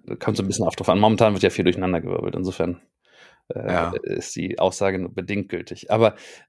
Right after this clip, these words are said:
Speaker 1: ähm, ich sag mal, da, wo, wo Standardisierung, äh, am, am Platz ist, am Start ist, da brauche ich das nicht. In der Finanzbuchhaltung zum Beispiel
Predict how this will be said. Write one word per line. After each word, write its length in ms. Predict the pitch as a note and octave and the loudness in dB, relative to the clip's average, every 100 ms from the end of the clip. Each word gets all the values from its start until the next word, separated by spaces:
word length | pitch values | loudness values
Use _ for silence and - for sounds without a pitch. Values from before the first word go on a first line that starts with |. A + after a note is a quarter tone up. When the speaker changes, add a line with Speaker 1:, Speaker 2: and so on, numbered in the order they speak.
| _ | _
Speaker 1:
ähm, 300 | G#2 G2+ - - | 0 0 -2 -6
ich 100 | G2+ | 2
sag 40 | |
mal, 80 | A#2+ | 6
da, 160 | A#2 C3 | 6 8
wo, 180 | B2+ A2+ | 6 4
wo 80 | |
Standardisierung, 840 | A2+ B2 A#2 - G#2 B2+ E3 D3+ D3 | 4 4 4 2 0 4 6 6 4
äh, 440 | - G#2 A#2+ A#2 - | 4 6 8 8 6
am, 340 | A#2 A2+ A2 | 4 4 2
am 180 | - G#2 | 0 -2
Platz 300 | - G#2+ - | 2 2 2
ist, 180 | - G2+ | -4 -2
am 100 | G2 | 0
Start 280 | - F#2+ F#2 | 2 2 2
ist, 180 | - - | 0 2
da 120 | G2 | 4
brauche 220 | F#2 F#2 | 4 2
ich 40 | |
das 120 | - - | 2 -4
nicht. 120 | G2 | -2
In 60 | |
der 80 | G2+ | -2
Finanzbuchhaltung 800 | - G#2 B2+ - A#2 G2+ F2+ F#2+ | 2 2 2 0 4 4 4 -2
zum 140 | - F2+ | -4 2
Beispiel 460 | E2+ - F#2+ F#2 | 2 4 0 0